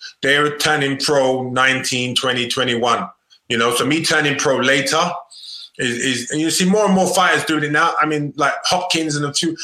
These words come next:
other people, there's always anomalies, but typically the young fighters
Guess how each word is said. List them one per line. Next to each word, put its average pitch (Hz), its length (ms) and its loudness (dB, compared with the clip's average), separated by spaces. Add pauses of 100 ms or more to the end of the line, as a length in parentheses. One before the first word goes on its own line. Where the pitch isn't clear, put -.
(140)
other 151 200 0
people, 156 220 -2
there's 165 160 0
always 170 320 0
anomalies, 147 800 -2 (260)
but 135 300 -2 (240)
typically 170 520 0
the - 80 -4
young 160 280 0
fighters 135 640 0